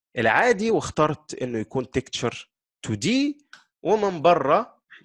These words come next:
عملنا بريموت، كليك يمين، يعني حولناه ل، زي الفاريبل كده، خلاص، قيمه عشان نتحكم في التكتشر فانكشن. قويه جدًا جدًا.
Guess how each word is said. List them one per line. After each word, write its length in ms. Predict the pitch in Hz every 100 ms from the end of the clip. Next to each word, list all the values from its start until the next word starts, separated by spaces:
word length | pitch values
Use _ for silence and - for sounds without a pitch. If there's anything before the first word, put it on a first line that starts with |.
| _ -
عملنا 560 | 120 127 156 160 156 135 -
بريموت، 420 | 143 135 110 -
كليك 340 | - 135 -
يمين، 160 | 127 170
يعني 180 | 113 117
حولناه 580 | - 113 113 131 135 - _ - -
ل، 360 | 110 127 127 135 - - 71 82 95 214 - - 117 269 254 240
زي 300 | 220 226 214
الفاريبل 540 | 175 196 165 135 123
كده، 380 | 175 175 202 - _ _ _
خلاص، 420 | - 131 165 -
قيمه 440 | - 160 135 175 240 _ - - _ -
عشان 640 | 113 123 - - 139 135 131 _ _ _
نتحكم 540 | 117 120 - 127 - 101
في 360 | - 113 110 - _ _ _ - _ _ -
التكتشر 640 | 143 127 135 - 120 - _ _ _ _
فانكشن. 460 | - 127 - - - _ _ _ _ _ _ _ _ _ _ _ _ - - -
قويه 400 | 135 170 196 147
جدًا 300 | 147 147 120
جدًا. 480 | 117 165 175 247